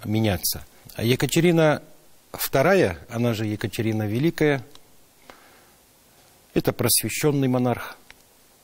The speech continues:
это период просвещенного абсолютизма. Это правительница, которая символизировала собой формирование новой имперской идеологии, которая направлена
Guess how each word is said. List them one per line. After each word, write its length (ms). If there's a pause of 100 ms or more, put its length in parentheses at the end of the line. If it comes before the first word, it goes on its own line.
(420)
это 240
период 440
просвещенного 800
абсолютизма. 800 (1900)
Это 200
правительница, 640
которая 680 (920)
символизировала 840
собой 440
формирование 880 (320)
новой 500
имперской 600
идеологии, 800 (1120)
которая 400
направлена 720